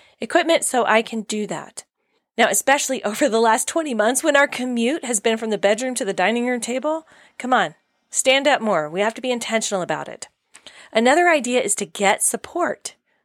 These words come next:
Bump those numbers by getting some support. Who's gonna be supporting you in this? You could join a gym,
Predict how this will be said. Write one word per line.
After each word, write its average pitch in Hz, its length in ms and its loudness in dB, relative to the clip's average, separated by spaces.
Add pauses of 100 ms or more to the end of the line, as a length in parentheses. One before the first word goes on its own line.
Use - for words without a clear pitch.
Bump 226 220 2
those 359 240 2
numbers 320 280 2
by 254 120 -2
getting 240 300 0
some 330 180 -2
support. - 680 0 (680)
Who's 311 240 2
gonna 277 180 0
be 233 100 -2
supporting 220 460 2
you 214 100 4
in 180 120 0
this? 143 220 -2
You 208 60 -8
could 170 140 -4
join 196 200 0
a 160 80 -4
gym, 254 460 2